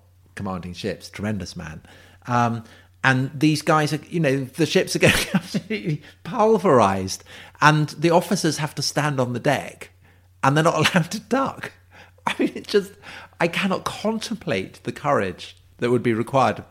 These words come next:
to do that. And Nelson standing there, and a cannonball screams past, and, you know, there's just a pair of legs from the guy he's talking to, and they kind of slowly keel over. Uh, you know, the top half has just vanished in a kind of great smear of blood and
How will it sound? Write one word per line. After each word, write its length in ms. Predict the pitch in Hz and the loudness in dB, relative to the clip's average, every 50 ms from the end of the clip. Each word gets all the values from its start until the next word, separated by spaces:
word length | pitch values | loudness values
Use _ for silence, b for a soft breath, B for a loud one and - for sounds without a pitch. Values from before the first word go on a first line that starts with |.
| _ - | _ -10
to 80 | 113 | -4
do 180 | - 123 117 113 | 0 2 2 2
that. 360 | 92 98 87 80 - - - - B B B B B B | 2 0 -4 -6 -8 -14 -16 -20 B B B B B B
And 120 | B 160 165 | B 2 4
Nelson 280 | 170 160 147 - 139 | 4 4 2 0 -4
standing 360 | 123 - 143 135 135 135 135 | -4 0 2 2 2 2 0
there, 200 | 135 131 131 127 | 0 2 2 2
and 80 | 127 120 | 2 0
a 120 | 113 107 - - _ - | -2 -4 -8 -14 _ -8
cannonball 540 | - 143 139 139 135 123 104 131 131 127 | -4 -2 0 0 0 2 2 2 0 0
screams 460 | 123 - - - - 131 131 127 123 - | 0 -2 -4 0 2 2 2 2 -2 -4
past, 520 | - 135 131 123 120 127 123 - - - | -2 0 2 4 4 2 2 -2 -4 -4
and, 200 | 117 110 110 107 B B B B B B B B B - | -2 -2 -4 -6 B B B B B B B B B -6
you 100 | 139 127 | -4 -2
know, 100 | 117 110 | 0 0
there's 140 | 110 110 | 0 -2
just 220 | - - - - - | -4 -6 -8 -8 -10
a 20 | |
pair 280 | - - 131 123 123 120 | -8 -4 -2 0 0 0
of 100 | 107 117 | 0 0
legs 400 | 110 113 120 123 120 120 - - | 0 2 2 0 0 -2 -6 -4
from 200 | - 127 113 110 | -4 -2 -2 -2
the 60 | 117 | 0
guy 220 | - 107 107 113 | 0 2 2 2
he's 180 | 107 110 110 107 | 0 -2 -4 -4
talking 380 | - 135 131 131 - - 123 107 | -2 0 0 0 -2 -4 -8 -4
to, 200 | - 127 127 120 | -2 -2 -2 -2
and 80 | 110 | -2
they 100 | 107 107 | -4 -6
kind 200 | 110 - 120 117 | -4 -4 -4 -4
of 60 | 110 | -4
slowly 360 | - - - 131 123 123 120 117 | -4 -2 0 2 2 2 0 -2
keel 440 | - - - 135 135 127 120 123 | -4 -4 0 2 4 4 4 4
over. 460 | 120 120 120 123 120 131 127 123 - B B B B B B B - | 4 4 4 4 4 2 2 2 0 B B B B B B B -2
Uh, 80 | 165 160 | 0 2
you 80 | 156 131 | 2 2
know, 100 | 123 113 | 2 2
the 80 | 120 | 0
top 320 | 123 - - 156 131 127 123 | -2 0 2 2 2 2 2
half 360 | 127 143 127 123 123 120 - | 4 6 6 6 6 4 0
has 100 | 127 107 | -2 -2
just 180 | - 123 - - 107 101 - - - | -2 -2 -2 -4 -14 -18 -18 -14 -12
vanished 800 | 139 139 107 98 - 143 135 143 147 143 123 107 - - - | -10 -10 -4 2 6 6 8 8 6 6 2 0 -2 -2 0
in 120 | 131 117 113 | 0 0 0
a 100 | 110 110 | -2 -4
kind 240 | - 127 120 117 117 | -4 -4 -6 -4 -4
of 60 | 110 | -2
great 280 | 131 117 113 110 - | 0 -2 -2 -2 -4
smear 960 | - - - - - - - 117 95 90 127 131 135 135 135 127 120 113 110 110 | -4 -2 0 2 2 0 0 -2 -4 -2 2 4 6 8 8 8 6 4 2 2
of 240 | 110 110 104 - - | 0 -2 -4 -6 -4
blood 440 | 131 131 120 117 117 113 113 101 113 | -2 0 0 2 0 0 -2 -2 -2
and 260 | 110 104 104 98 | -2 -4 -4 -8